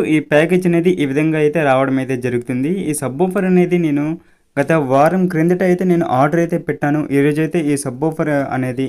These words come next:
ఈ రోజైతే రావడం అయితే జరిగింది. ఫ్రెండ్స్, చూడవచ్చు, ఇక్కడ మీరు ఈ subwoofer-ని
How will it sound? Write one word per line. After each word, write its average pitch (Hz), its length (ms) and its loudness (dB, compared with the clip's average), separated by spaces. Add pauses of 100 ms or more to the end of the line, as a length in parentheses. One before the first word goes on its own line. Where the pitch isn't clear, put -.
(120)
ఈ 131 120 -2
రోజైతే 131 280 -4 (100)
రావడం 120 340 -2
అయితే 120 120 -6 (120)
జరిగింది. 110 360 -4 (420)
ఫ్రెండ్స్, 220 320 4 (120)
చూడవచ్చు, 185 500 4 (240)
ఇక్కడ 165 160 0 (100)
మీరు 170 220 4 (240)
ఈ - 100 4
subwoofer-ని 180 600 2